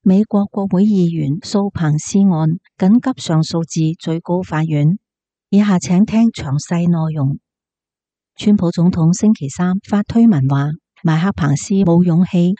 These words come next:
為保護我哋嘅國家同憲法而做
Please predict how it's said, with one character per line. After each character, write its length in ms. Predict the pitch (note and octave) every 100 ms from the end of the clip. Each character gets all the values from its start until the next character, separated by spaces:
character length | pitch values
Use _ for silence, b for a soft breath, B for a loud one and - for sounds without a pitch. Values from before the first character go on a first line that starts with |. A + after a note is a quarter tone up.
| B
為 220 | E3 D#3
保 100 | -
護 380 | E3 F#3 D#3 D#3
我 160 | D#3+ E3+
哋 160 | E3
嘅 180 | D#3 E3+
國 180 | - F#3 -
家 160 | G#3
同 160 | - D#3
憲 260 | D3+ D#3+
法 200 | E3+ E3
而 400 | E3 G#3+ _ F3+ D#3+ D#3
做 300 | - E3+ F3